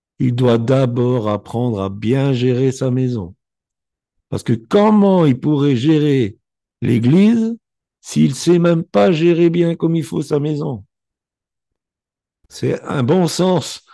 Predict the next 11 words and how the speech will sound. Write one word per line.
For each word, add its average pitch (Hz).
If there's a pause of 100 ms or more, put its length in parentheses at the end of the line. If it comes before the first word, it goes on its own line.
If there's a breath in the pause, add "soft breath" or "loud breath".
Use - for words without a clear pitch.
(160 soft breath)
et 147
une 139
sagesse 139 (460 soft breath)
biblique, 143 (1160)
mais 131
qui 135
est -
tout 254
à 143
fait -
normale. 175